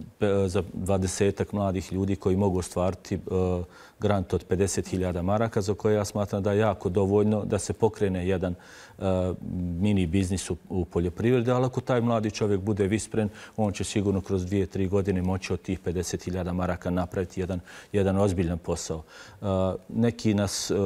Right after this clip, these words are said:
malo, jel, kritiziraju da je to malo novaca. Mi nismo željeli ići u tu mjeru da,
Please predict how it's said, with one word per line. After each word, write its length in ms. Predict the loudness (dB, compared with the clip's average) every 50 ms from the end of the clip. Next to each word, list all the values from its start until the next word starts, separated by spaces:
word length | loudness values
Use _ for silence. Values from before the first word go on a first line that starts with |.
| 2 0 -2 -4 -4 -6 -6 -4
malo, 380 | -2 0 2 4 4 4 4 2
jel, 200 | 2 2 2 0
kritiziraju 640 | 0 -2 -4 -4 -2 -2 -2 0 0 2 2 2
da 80 | 2 0
je 40 | -2
to 180 | -2 -2 -2
malo 280 | 0 2 4 4 4 4
novaca. 540 | 4 4 4 4 2 2 0 -2 -2 -4 -4 -4 -12 -18 -20 -10 -2 0
Mi 140 | 2 4
nismo 320 | 4 4 4 2 2 0 0
željeli 360 | 2 2 4 4 4 4 2
ići 200 | 2 0 -2 -4
u 20 |
tu 180 | -2 0 0 2
mjeru 280 | 4 4 4 4 4 2
da, 140 | 2 2